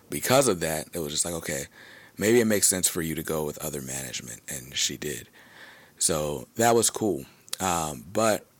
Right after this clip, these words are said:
that was kind of my first example of my personal life getting in the way of my, um, music career goals.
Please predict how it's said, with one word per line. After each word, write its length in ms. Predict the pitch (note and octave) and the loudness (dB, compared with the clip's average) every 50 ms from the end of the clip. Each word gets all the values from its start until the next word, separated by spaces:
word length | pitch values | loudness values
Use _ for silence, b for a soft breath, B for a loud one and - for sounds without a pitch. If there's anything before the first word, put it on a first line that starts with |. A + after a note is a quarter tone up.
| _ - - | _ -8 -2
that 220 | G#2 A2+ A2 G#2 | 2 4 4 4
was 100 | G#2+ G#2 | 4 2
kind 220 | - - A#2+ A2+ G#2+ | 2 0 0 0 0
of 100 | G2 F#2 | 0 0
my 200 | F#2 F2+ F2 - | 0 -2 0 -2
first 520 | - - - G#2 G#2+ G#2 - - - - _ _ _ - | -2 0 2 2 4 4 2 0 -2 -6 _ _ _ -8
example 720 | F2+ E2 D#2+ - - E2+ G#2 A#2+ A#2 - - E2+ D#2 - | -6 -4 -2 0 0 2 2 0 0 -2 -2 -4 -2 -2
of 380 | - F2 E2+ E2+ E2+ E2+ - - B B B B B B B B | -2 -2 -2 -2 -2 -4 -8 -12 B B B B B B B B
my 220 | B D#2+ D#2+ D2+ C#2+ | B -4 -2 -2 -2
personal 580 | - - - A2+ A#2 - - - F#2 F2 E2+ | -4 -2 0 2 4 4 2 2 0 -2 -2
life 380 | E2+ E2+ E2 D#2 D#2 - - - - | 0 0 0 0 -2 -4 -6 -6 -4
getting 280 | - F#2+ F2 E2+ F2 | -2 -2 -2 -2 -4
in 140 | E2 D#2+ E2 | -6 -6 -4
the 80 | D#2+ D#2 | -4 -4
way 260 | D2+ D#2+ D#2+ D#2 C2+ | -4 -2 -2 -4 -4
of 180 | C2 D2 D2 D#2 | -6 -8 -10 -8
my, 360 | D#2 D2+ D2+ D2+ C#2+ D2+ - B B B B B B B B - | -8 -6 -6 -6 -8 -10 -12 B B B B B B B B -8
um, 460 | - E2+ D#2 D2 C#2 C#2 C#2 A#1+ A1 G1+ | -6 -4 -4 -4 -6 -8 -10 -12 -12 -8
music 400 | C2 F#2+ G#2+ A2+ A#2 G#2+ G2+ - | -4 0 2 2 2 2 0 0
career 360 | - - G2+ F2+ F#2 F2+ F#2 F2 | -2 -4 -2 -2 0 -2 -2 -2
goals. 500 | D#2+ D2+ B1+ B1+ C2 B1+ - - - | -2 -4 -6 -6 -8 -6 -4 -4 -4